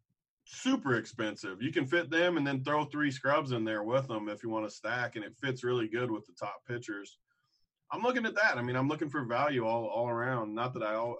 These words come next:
I mean, I'm fine with playing one of the cheap guys like Hoffman and playing a better stack too, but my goal is to play two of those top guys tonight,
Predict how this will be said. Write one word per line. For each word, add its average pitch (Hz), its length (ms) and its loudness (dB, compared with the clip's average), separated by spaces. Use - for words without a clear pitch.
I 104 160 -6
mean, 185 200 0
I'm 220 160 2
fine 196 280 4
with 139 160 0
playing 139 240 0
one 127 140 2
of 120 60 -2
the 113 80 -4
cheap 131 280 -6
guys 104 260 0
like 98 200 -4
Hoffman 113 440 -2
and 101 140 -8
playing 110 240 -4
a 101 60 -8
better 110 200 -2
stack 92 440 -8
too, 117 280 -4
but 90 80 -10
my 117 180 -2
goal 127 400 2
is 110 80 -6
to - 80 -18
play 107 140 -2
two 127 140 0
of 113 80 4
those 104 200 -4
top 101 300 -4
guys 92 300 -10
tonight, 90 320 -16